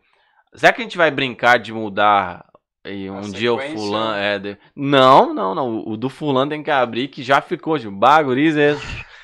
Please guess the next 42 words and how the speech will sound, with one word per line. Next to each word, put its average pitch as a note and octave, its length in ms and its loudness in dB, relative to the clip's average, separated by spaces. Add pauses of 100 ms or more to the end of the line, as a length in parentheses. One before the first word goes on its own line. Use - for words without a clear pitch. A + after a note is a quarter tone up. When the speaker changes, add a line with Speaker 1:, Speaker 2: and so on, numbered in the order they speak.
(160)
Speaker 1:
Tipo, C3 160 -14
fica F3+ 360 -4
Speaker 2:
É F3+ 40 4
Speaker 1:
na F3+ 100 8
Speaker 2:
verdade. F3+ 200 8 (100)
Speaker 1:
cabeça, F#3+ 400 2
cara. A2+ 300 2
É C#3+ 200 -2
muito E3+ 440 -10
engraçado. C3 640 0 (360)
E, A#2+ 140 -6
é, D3 160 4
e C3+ 100 0
ele C#3+ 140 2
não D#3+ 140 2
faz E3 260 0
stand-up. F3+ 560 2 (640)
E G#2 80 0
aí A#2 100 6
a B2 40 4
gente B2+ 160 -4
vai C#3 140 6
fazer C#3 260 0
o C#3+ 80 -2
show C#3+ 500 0 (180)
e A2+ 100 -4
ele A#2 140 0
vai A#2+ 160 6
ter B2+ 120 -4
que - 80 -8
fazer C#3 200 0
Speaker 2:
Ele D#3+ 80 -2
vai D#3 140 6
ter F#3+ 60 8
Speaker 1:
stand-up, F#3 220 10
Speaker 2:
que A#3+ 60 4
Speaker 1:
vai - 100 2
ter F#3 160 4
que A#3+ 60 2
Speaker 2:
fazer, D3 400 6
Speaker 1:
fazer. - 20 -2
Speaker 2:
animal. - 320 -2